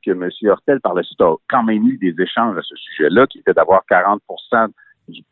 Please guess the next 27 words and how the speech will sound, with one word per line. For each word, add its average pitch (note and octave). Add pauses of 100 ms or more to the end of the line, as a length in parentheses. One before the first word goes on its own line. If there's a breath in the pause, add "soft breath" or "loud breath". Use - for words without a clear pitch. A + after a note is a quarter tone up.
pouvoir B2+ (120)
calorique G2+ (100)
qui -
était F#2+
utilisé A2 (220)
dans D#2
la A#2
cimenterie, D#3
qui -
viennent, G2 (140)
les -
quatre -
mots G2
sont D#2+
importants, B2 (340 loud breath)
de E2+
biomasse G#2 (500)
forestière, A2+ (120)
résiduelle A2+
et D2
locale, A#2 (460 loud breath)
en F#2+
aurait F2
au C3
contraire G#2 (220)
fait A#2
une D2+